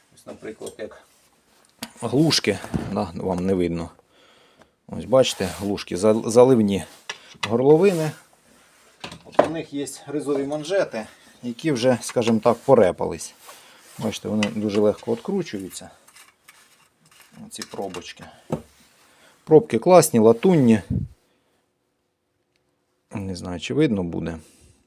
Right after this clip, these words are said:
Бачите, які потріскані.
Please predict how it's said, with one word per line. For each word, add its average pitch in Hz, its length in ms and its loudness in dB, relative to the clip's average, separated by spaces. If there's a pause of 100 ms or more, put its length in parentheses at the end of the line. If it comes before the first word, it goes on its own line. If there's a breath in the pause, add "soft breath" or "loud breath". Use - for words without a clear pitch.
(2000)
Бачите, 117 280 0
які 82 180 -4
потріскані. 90 680 -4